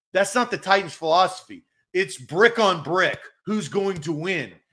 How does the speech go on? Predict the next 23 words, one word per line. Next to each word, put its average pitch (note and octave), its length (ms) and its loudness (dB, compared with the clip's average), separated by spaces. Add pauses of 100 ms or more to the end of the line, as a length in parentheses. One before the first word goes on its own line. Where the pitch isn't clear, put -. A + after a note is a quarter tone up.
And D3 160 -10
Taylor G#3+ 240 -2
Lewan F#3 600 -2
and C#3+ 160 -12
Ben F3+ 200 -8
Jones D#3+ 600 -6
and C3+ 160 -10 (200)
the D3+ 140 0
offensive F3 480 -4
line, F3 500 -6 (320)
they F3 240 -2
are C4 100 -2
going A3 320 -6
to F3 140 -8
move G3 440 -4
you D3+ 380 -6 (160)
so E3+ 440 -4 (400)
Derrick A3+ 340 0
Henry A3 300 -6
gets F#3+ 360 -4
into F#3 420 -10
and E3 160 -4
d-, F3+ 100 -4